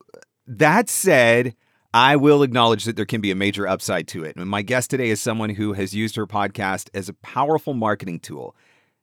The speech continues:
She's an actor, producer, creative director,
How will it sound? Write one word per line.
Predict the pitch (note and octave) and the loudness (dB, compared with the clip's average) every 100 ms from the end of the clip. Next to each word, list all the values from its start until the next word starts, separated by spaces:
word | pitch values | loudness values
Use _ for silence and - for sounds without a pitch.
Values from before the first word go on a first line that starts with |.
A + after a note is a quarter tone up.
| _ | _
She's | - G2+ | -8 -2
an | A2+ | 2
actor, | C#3 D#3 E3+ | 2 2 0
producer, | E3+ C#3 A#2+ - B2+ C#3 | 2 0 0 0 -4 -4
creative | - B2+ B2+ D3 | -2 2 4 4
director, | C#3 B2+ A2 - A2 A#2+ | 2 4 2 0 -2 -2